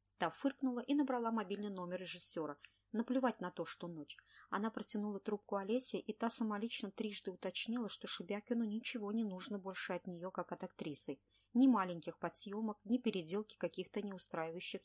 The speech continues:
его эпизодов. "Да всё, всё!" — кричал слегка пьяный Шебякин. "Мы всё по десять раз пересняли, успокойся. У тебя что, всё ещё бред?" "Ну, успокоилась?" — спросила Анна, всовывая ей в руки термос с чаем.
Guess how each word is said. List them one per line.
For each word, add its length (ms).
его 200
эпизодов. 500
"Да 140
всё, 320
всё!" — 460
кричал 360
слегка 360
пьяный 340
Шебякин. 540
"Мы 100
всё 220
по 140
десять 340
раз 200
пересняли, 520
успокойся. 680
У 60
тебя 200
что, 380
всё 180
ещё 220
бред?" 280
"Ну, 340
успокоилась?" — 840
спросила 640
Анна, 280
всовывая 460
ей 160
в 40
руки 260
термос 340
с 80
чаем. 400